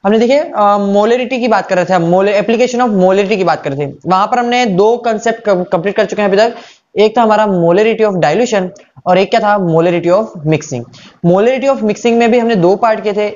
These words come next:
एक था हमारा ideal solution के लिए और एक क्या हमारा नॉन आइडियल solution के लिए।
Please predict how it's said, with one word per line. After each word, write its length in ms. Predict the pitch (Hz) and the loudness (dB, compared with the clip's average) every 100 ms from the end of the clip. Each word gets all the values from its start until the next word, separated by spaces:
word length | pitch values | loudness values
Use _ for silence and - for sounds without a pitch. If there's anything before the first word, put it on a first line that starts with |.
| - | -4
एक 200 | 190 220 | -2 0
था 40 | |
हमारा 220 | 208 208 208 | 0 0 0
ideal 300 | 165 156 196 | -2 0 0
solution 340 | 208 214 214 202 | 2 0 0 0
के 60 | |
लिए 240 | 202 208 202 - | 2 0 -4 -4
और 100 | 170 | -2
एक 120 | 175 | 0
क्या 120 | 202 | 0
हमारा 420 | 175 170 196 202 151 | 0 0 0 -2 -4
नॉन 280 | 143 147 | 0 2
आइडियल 220 | 143 131 131 | 2 0 -2
solution 340 | 131 123 135 | -2 -4 -4
के 60 | 123 | -2
लिए। 140 | 123 | -4